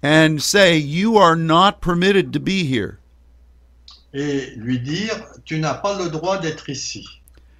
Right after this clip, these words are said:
Speaker 1: And there's a lot in this passage that Luke read.
Speaker 2: Il y a beaucoup de, dans ce passage-là que je viens de vous lire.
Speaker 1: God is going to fulfill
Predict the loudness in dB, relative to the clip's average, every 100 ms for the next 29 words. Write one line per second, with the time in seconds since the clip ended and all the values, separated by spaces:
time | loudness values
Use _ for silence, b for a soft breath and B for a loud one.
0 | b b b b b 2 2 0 -4 0
1 | 2 4 6 6 8 8 6 4 4 2
2 | 0 0 2 2 2 -2 -2 -4 -2 0
3 | 0 2 2 2 0 -6 -14 _ _ _
4 | _ _ _ -20 -18 -8 -4 -2 -2 -4
5 | -6 -10 -10 -8 -6 -6 -8 -6 -4 -2
6 | -2 -4 -6 -8 -10 -10 -10 -8 -8 -6
7 | -4 -4 -4 -8 -8 -8 -10 -8 -10 -8
8 | -8 -8 -8 -6 -4 -6 -8 -16 _ _
9 | -20 _ -14 0 4 8 6 6 2 0
10 | 0 2 2 2 -2 -4 0 2 2 -2
11 | -6 _ _ -4 -2 -2 -8 -2 4 6
12 | 6 2 -2